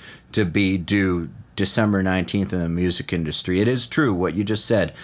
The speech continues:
Starting with Thanksgiving and ending with nam, the majority of the suits, we can just call 'em the suits,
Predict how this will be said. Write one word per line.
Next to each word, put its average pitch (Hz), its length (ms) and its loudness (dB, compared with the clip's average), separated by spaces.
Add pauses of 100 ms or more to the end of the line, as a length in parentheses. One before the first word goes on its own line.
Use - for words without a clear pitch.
(200)
Starting 139 600 2
with 135 140 0
Thanksgiving 113 1000 0
and 101 180 2
ending 113 340 2
with 101 200 0
nam, 92 440 0 (460)
the 110 100 4
majority 127 800 2 (140)
of 95 560 2
the 87 100 -4
suits, - 760 -4 (160)
we 98 200 0
can 101 120 0
just 104 160 -4
call 120 120 2
'em 101 100 2
the 80 60 -2
suits, - 480 -2